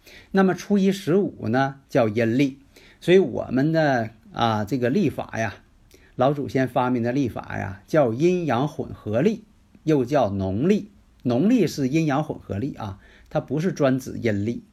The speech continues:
所以呢，就像这个种地呢，啊，农时它按照这个阳历走啊，节气。所以大家也发现了，你像这个立春呐，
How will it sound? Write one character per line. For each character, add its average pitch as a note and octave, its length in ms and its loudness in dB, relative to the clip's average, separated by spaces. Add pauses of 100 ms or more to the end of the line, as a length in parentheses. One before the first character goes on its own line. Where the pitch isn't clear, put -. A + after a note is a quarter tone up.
(800)
所 E3+ 120 2
以 E3+ 100 4
呢， C#3+ 180 0
就 C#3+ 160 -2
像 C#3 260 0
这 D3+ 100 -2
个 C3 140 2
种 D#3 240 0
地 G3+ 220 0
呢， G#2+ 260 -2 (400)
啊， G#2+ 240 -2
农 G#2+ 300 0
时 B2 420 -4
它 C3 120 -6
按 C3+ 200 -2
照 A#2 140 0
这 A#2+ 100 -2
个 A#2 60 0
阳 G2 320 -4
历 F#3+ 160 0
走 - 340 -10 (240)
啊， F#2+ 300 -8
节 G#2+ 220 -6
气。 B2+ 200 -6
所 D3+ 120 -6
以 G3 40 -4
大 A3 160 -2
家 G#3+ 180 0
也 A#2 100 -4
发 C#3 260 0
现 F3 260 0
了， A2+ 140 -2
你 A2+ 120 -2
像 F3+ 220 0
这 F#3+ 140 2
个 E3+ 140 0
立 A3 180 0
春 D#3+ 300 -2
呐， D#3 220 -2